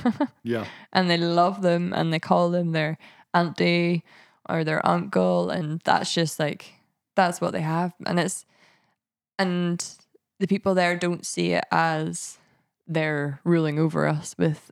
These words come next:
Speaker 1: an iron fist and we want to control it for ourselves.
Speaker 2: Mm-hmm.
Speaker 1: They see it as, "We love these people, we see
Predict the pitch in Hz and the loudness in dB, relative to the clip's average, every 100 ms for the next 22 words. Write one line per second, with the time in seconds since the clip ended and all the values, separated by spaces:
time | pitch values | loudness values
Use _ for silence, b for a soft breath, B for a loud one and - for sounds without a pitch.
0 | - 156 147 147 151 - 170 - - 156 | -4 -2 0 -2 -4 -2 -4 -6 -6 -4
1 | 160 160 156 - 180 165 90 - - - | -2 -2 -4 -4 -4 -2 -4 -4 -2 -2
2 | 180 - - 196 - 214 - 185 175 175 | -2 -2 -4 -6 -8 -14 -2 0 2 0
3 | 165 160 165 160 - - _ _ _ _ | -2 0 -2 -4 -8 -16 _ _ _ _
4 | _ - 180 165 165 160 170 160 170 - | _ 0 2 4 2 0 -2 -2 -2 0
5 | 156 156 156 170 - 170 160 156 160 | 0 0 -2 -4 -2 -2 -2 -4 -8